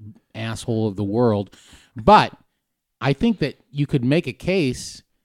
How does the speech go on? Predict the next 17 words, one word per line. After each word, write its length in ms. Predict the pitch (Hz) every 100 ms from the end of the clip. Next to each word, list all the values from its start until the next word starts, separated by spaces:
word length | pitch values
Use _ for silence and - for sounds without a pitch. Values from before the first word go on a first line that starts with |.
| _ -
that 380 | 113 123 120
he 240 | 110 123 120
has, 540 | 127 123 107 - - _
uh, 600 | - 113 110 107 101 95 90 78 78 76 57 -
it's, 220 | 127 - 107
it's 200 | 123 123
a 40 | 110
good 340 | 101 120 147
idea 520 | 135 117 131 135 127
to 340 | 120 117 107 101
pay 140 | - 123
attention 420 | 113 127 120 120
to 180 | - 110
our 200 | 107 110
own 400 | 117 120 113 101 _ _ _ -
problems 500 | 127 113 110 101 -
first. 520 | - 156 113 - -